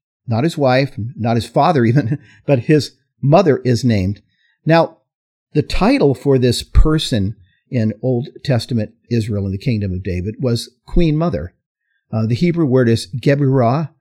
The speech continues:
Uh, it's the feminine form of the Hebrew word Gebir, which means master. So that tells us something. The feminine form of the Hebrew word, which we would translate master.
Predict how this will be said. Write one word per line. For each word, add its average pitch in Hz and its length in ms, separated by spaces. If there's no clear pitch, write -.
Uh, 120 220
it's 131 140
the 160 100
feminine 185 400
form 127 360
of 117 140
the 123 80
Hebrew 135 320
word 117 420
Gebir, 123 600
which 117 240
means 117 400
master. 127 600
So 123 140
that 139 140
tells 156 200
us 120 140
something. 113 380
The 123 80
feminine 147 380
form 120 440
of 120 100
the 123 80
Hebrew 135 320
word, 110 400
which 127 220
we 117 80
would 117 120
translate 101 560
master. 117 520